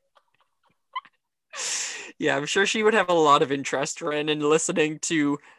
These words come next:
nine episodes of Cory in the House, us talk about nine episodes of Cory in the House, in which she is not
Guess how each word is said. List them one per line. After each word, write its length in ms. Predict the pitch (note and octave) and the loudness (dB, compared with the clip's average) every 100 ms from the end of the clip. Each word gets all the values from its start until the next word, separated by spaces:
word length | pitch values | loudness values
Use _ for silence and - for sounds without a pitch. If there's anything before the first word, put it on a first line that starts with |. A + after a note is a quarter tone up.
| _ | _
nine 300 | F3+ F#3+ F#3 | 2 4 4
episodes 340 | F3+ G3 F#3 E3+ | 2 2 -2 -2
of 100 | - | 0
Cory 260 | F3+ D#3 | 2 2
in 60 | D3 | 2
the 80 | C#3+ | -2
House, 500 | D#3+ C#3 C#3 - - - | -2 0 -2 -4 -8 2
us 340 | G#3+ G3+ - _ - | 4 2 -4 _ 4
talk 260 | A3+ - | 6 6
about 220 | F#3 D#3+ | 4 2
nine 220 | D3 D3+ C#3+ | 2 0 0
episodes 340 | D3 D3+ C#3+ | -2 -4 -4
of 80 | D3 | -4
Cory 220 | D#3+ C3+ | -2 -2
in 60 | C3 | -2
the 60 | |
House, 360 | C#3 C3+ C#3 - | -2 -2 -6 -10
in 160 | E3 D3+ | -6 -2
which 220 | C#3+ - | -2 -4
she 320 | - D#3 C#3+ | -6 -2 -2
is 180 | C#3+ C#3 | -2 -2
not 300 | C#3 C3+ | -2 -2